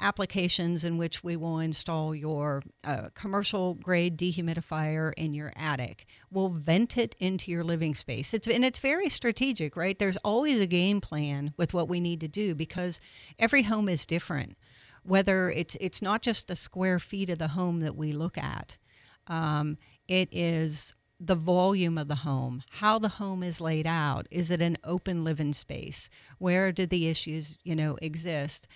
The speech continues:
And then, you know, we, um, we come up with a game plan to deal with that properly. So those applications for homes without a crawl space, that's where the unit is gonna go, and then we will duct it into the proper spaces to take care,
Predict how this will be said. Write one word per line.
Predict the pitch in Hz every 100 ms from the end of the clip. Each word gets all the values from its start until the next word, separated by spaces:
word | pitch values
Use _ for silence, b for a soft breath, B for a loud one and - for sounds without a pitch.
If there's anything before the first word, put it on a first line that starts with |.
| B B
And | - 180 175
then, | 170 170 165 -
you | 170
know, | 160 147
we, | 147 180 170 160 147 _ _ -
um, | 113 73 - - _ - -
we | 190
come | 196 202
up | 180 -
with | 160
a |
game | 156 160 160
plan | 156 - 165
to | 160
deal | 160 147 160 160
with | 156
that | - 139 -
properly. | 165 160 - - - - B B B
So | - 196 185
those | 175 196 180
applications | - 185 185 - 185 180 - 170
for | - 160
homes | 170 170 170
without | 156 151 175 196
a |
crawl | 202 165 151
space, | 151 - 147 139 - - b b b
that's | 170 165 170 170 -
where | 170 156
the | 160
unit | 160 160 151
is | 147
gonna | - 156 151
go, | 151 147 139 143 139 B B
and | - 160
then | 156 160 160 143
we | 156
will | 151 147 139 143 131 -
duct | 160 160 -
it | 165 156
into | 165 156
the | 143
proper | 147 - 160 151
spaces | - 151 151 - 147 147
to | -
take | 143 165 147
care, | - 143 135 139 131